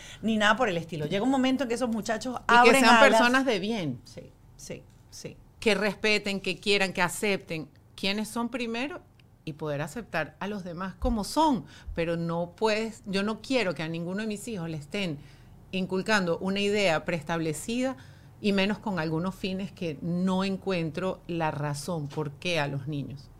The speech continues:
Speaker 2: O sea, no,
Speaker 1: Claro.
Speaker 2: y no lo comparto. Y me parece súper complicado para nosotros como padres hoy por hoy tener que lidiar con eso.
Speaker 1: Me voy con esta pregunta. ¿Cuándo le vas a soltar las redes sociales? ¿Cuándo le vas a soltar,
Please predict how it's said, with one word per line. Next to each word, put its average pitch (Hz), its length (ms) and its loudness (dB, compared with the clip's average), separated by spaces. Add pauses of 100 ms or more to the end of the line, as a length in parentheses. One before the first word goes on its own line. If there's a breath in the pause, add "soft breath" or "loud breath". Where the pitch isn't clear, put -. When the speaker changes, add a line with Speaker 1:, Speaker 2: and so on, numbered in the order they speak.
(120)
Speaker 2:
O 165 60 -8
sea, 151 220 -10
no, 170 100 -4
Speaker 1:
Claro. 202 340 4
Speaker 2:
y 196 80 -2
no 190 180 0
lo 185 100 0
comparto. 151 520 -2
Y 175 80 -6
me 165 100 -6
parece 151 300 -6
súper 269 420 -4
complicado 196 480 -2
para 226 120 0
nosotros 175 260 -6
como 208 180 -4
padres 233 300 0
hoy 247 140 0
por 254 180 0
hoy 277 160 2 (100)
tener 143 260 -4
que 170 120 -8
lidiar 143 300 -6
con 143 180 -6
eso. - 180 -16 (200 loud breath)
Speaker 1:
Me 208 100 6
voy 208 120 10
con 240 160 4
esta 269 180 2
pregunta. 160 520 2
¿Cuándo 208 300 2
le 262 80 2
vas 214 100 0
a 220 40 -4
soltar 190 520 -2
las 208 140 -6
redes 196 180 -2
sociales? 254 460 -2
¿Cuándo 190 240 -2
le 208 80 -2
vas 185 180 0
a - 40 -2
soltar, 202 580 4